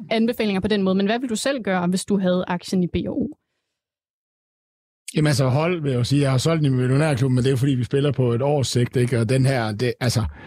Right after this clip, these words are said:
Speaker 2: det, jeg ved ikke, hvad den skal på et års sigt, vel? Det kommer meget an på Kina, ikke? Altså, nu skuffede de i forvejen, ikke? Altså, øh, og så, og så har jeg lidt i privatporteføljen, og, og du ved, jeg er ikke, jeg vil godt se nogle flere tegn, før jeg køber mere, så, så du ved,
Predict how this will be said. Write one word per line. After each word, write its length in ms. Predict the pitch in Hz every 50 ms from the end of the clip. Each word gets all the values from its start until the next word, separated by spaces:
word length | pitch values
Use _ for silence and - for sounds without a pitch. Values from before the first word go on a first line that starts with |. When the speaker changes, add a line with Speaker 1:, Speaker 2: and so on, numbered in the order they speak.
| - - - _ _ -
Speaker 2:
det, 140 | - 151 151
jeg 160 | 143 135 131
ved 120 | 135 131
ikke, 120 | 120 123 120
hvad 100 | 113 107
den 80 | 101
skal 180 | - - 113 113
på 140 | 107 110 113
et 60 | 107
års 220 | 104 104 101 101
sigt, 260 | - - 104 101 - 113
vel? 140 | 107 104
Det 80 | 110 110
kommer 180 | - 120 117 113
meget 320 | 117 117 117 117 117 107
an 140 | 101 104 110
på 120 | - 113
Kina, 360 | 98 - 117 113 117 120 107 101 104
ikke? 180 | 110 - -
Altså, 180 | 117 120 104 120
nu 80 | 123
skuffede 420 | 120 - - 139 135 139 - 131 113
de 300 | 101 110 107 107 107 107
i 40 | 110
forvejen, 480 | - 127 117 120 123 113 101 101 101
ikke? 160 | 107 110 107
Altså, 160 | 107 107 98 113 113 104 104 - - - - - - - - - - _ -
øh, 460 | 147 135 131 127 123 120 120 120 110
og 80 | - 120
så, 80 | - 143
og 80 | - -
så 80 | - 139
har 160 | 123 147 143
jeg 80 | 127 123
lidt 160 | 131 135 131
i 40 | 131
privatporteføljen, 800 | - 123 139 147 143 120 120 117 110 - 127 127 131 135 127
og, 220 | 120 117 113 113 117
og 120 | 135 120
du 40 | 117
ved, 100 | 120 120
jeg 260 | 123 135 139 139 131
er 40 | 117
ikke, 520 | 107 110 123 143 156 196 196 165 147 135
jeg 100 | 147 165
vil 80 | 170 165
godt 160 | 151 165 165
se 140 | - - 196
nogle 120 | 165 147
flere 200 | 127 - 160 160
tegn, 300 | 135 - 160 160 135 120
før 120 | - 143 135
jeg 180 | 127 127 131
køber 220 | - 156 147 127 123
mere, 220 | 120 123 131 139
så, 160 | - - 123
så 160 | 117 - 131 117
du 140 | 117 123
ved, 160 | 123 127 123